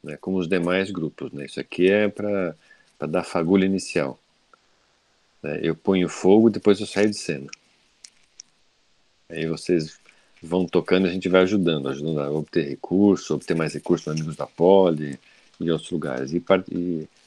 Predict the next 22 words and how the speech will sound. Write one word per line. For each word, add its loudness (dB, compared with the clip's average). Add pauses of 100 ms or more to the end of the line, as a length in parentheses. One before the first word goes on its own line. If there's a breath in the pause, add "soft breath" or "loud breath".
(400 soft breath)
ajudando 0
nessa -2
interface 0 (360 soft breath)
com 4
a 4
escola, 4
com -12
a -8
parte, -6 (920 soft breath)
é, -10 (460)
de -4
organização -2
da -4
Poli, 0
a -4
burocracia -4
da -4
Poli 0
ou -4
da -4
usp, -6
enfim, -18